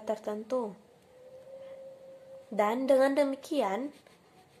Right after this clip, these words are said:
analitis yang terkandung dalam sisi lebar tidak hanya menawarkan metode praktis untuk interogasi atas dokumen-dokumen sejarah ini, tetapi juga menyediakan tautan dengan kerangka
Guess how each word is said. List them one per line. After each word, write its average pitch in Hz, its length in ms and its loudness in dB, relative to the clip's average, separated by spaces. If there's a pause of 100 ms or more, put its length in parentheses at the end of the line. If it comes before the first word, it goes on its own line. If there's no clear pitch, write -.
(160)
analitis 247 560 2
yang 240 160 -2
terkandung 220 480 -2
dalam 202 240 -2
sisi 233 240 -6
lebar 233 320 2
tidak 214 320 -2
hanya 208 240 -4
menawarkan 202 640 -4
metode 208 560 -4 (160)
praktis - 560 -12 (480)
untuk 240 160 -6
interogasi 214 960 -4 (960)
atas 220 400 -6
dokumen-dokumen 214 960 -2
sejarah 202 400 -4
ini, 233 480 -6
tetapi 220 400 -6
juga 208 240 0
menyediakan 202 640 -6
tautan 208 560 -6 (1040)
dengan 220 400 2
kerangka 240 560 -2